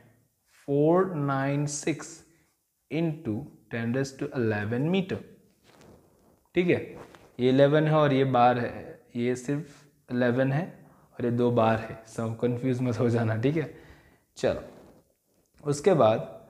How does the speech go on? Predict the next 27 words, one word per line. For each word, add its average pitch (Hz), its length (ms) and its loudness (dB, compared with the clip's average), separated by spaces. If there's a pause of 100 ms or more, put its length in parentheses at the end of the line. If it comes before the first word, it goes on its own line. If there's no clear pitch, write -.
(420)
what 170 240 4
is 185 160 2
the 208 80 8 (160)
diameter 151 560 4 (140)
of 120 160 -4
the 123 160 -2
sun? 107 200 -6 (140)
Diameter 135 400 2
of 135 100 -2
the 135 200 2
sun 120 260 -4
means, 127 260 -4 (120)
समझ 131 260 0
लीजिए 117 440 0 (520)
कि 117 220 -2
ये 131 80 4
हो 123 220 0
गया 117 180 -2
हमारा 113 420 -2
diameter 110 520 -2 (120)
D, 107 100 -2 (800)
that 110 360 -4
one 98 100 -6 (680)
means 117 260 -6 (120)
A 139 160 2 (160)
to 165 180 2
B। 120 160 2